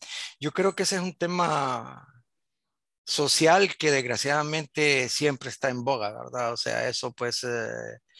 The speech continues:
eso de, y desgraciadamente está, mm, reflejado en los padres siempre, ¿verdad? Esa cosa que, mm, que, es que fíjate que yo creo que nosotros los hombres tenemos cierta incapacidad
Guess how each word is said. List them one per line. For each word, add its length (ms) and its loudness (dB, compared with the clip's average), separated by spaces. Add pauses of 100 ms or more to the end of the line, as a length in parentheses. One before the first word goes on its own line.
(460)
eso 400 -2
de, 500 4
y 360 0
desgraciadamente 840 0
está, 680 2
mm, 540 -10
reflejado 680 0
en 80 0
los 160 -6
padres 400 0
siempre, 600 -10 (100)
¿verdad? 540 -2 (640)
Esa 260 0
cosa 300 0
que, 300 4
mm, 340 -4 (200)
que, 80 0
es 160 -4
que 100 -2
fíjate 360 2
que 120 -2
yo 120 2
creo 280 -2
que 120 -4
nosotros 460 -6
los 160 -2
hombres 600 -4 (520)
tenemos 460 2
cierta 320 2
incapacidad 840 2